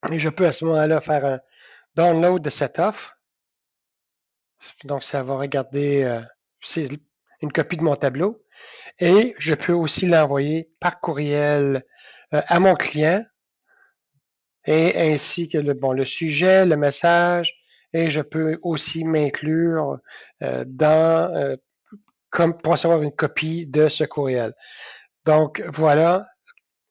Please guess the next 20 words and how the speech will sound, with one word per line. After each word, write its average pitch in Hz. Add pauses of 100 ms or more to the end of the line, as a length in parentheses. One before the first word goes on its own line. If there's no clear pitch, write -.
(200)
je 123
vous 143
le 147
dis, 160 (460)
vous 135
devrez, 156
si -
vous 170
voulez 160 (1040)
être 143
capable 156 (800)
de 143
gérer 170
cette 160
information 160
ici, 170 (1080)
je 131
vais 147
vous 139
montrer 156